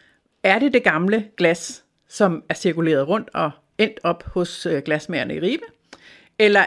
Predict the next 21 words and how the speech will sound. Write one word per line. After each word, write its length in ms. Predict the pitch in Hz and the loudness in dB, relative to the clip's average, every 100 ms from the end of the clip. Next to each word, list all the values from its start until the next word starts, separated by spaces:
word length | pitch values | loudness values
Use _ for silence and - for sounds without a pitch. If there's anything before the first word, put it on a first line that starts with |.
| - | 2
er 140 | 196 | 0
det 180 | 185 185 | 2 0
den 220 | 185 180 | 0 2
nye 260 | 185 220 294 | 2 2 0
type 220 | 277 240 | 0 -4
glas, 240 | 202 160 180 | -2 -2 -2
som 160 | 185 | -4
der 80 | - | -4
ikke 120 | 196 | -2
var 100 | 262 | -4
så 120 | 240 | -4
meget 320 | 226 190 185 185 | -4 -4 -4 -4
af, 140 | 160 | -6
men 140 | - 160 | -8 -10
som 160 | 175 | -8
de 100 | 156 | -8
begyndte 380 | 165 - 196 - | -6 2 2 2
at 60 | 180 | -2
lave 280 | 135 156 | 0 0
i 40 | 180 | -2
desperation 680 | 160 151 - 151 - 202 | -4 -8 -8 -8 -4 -6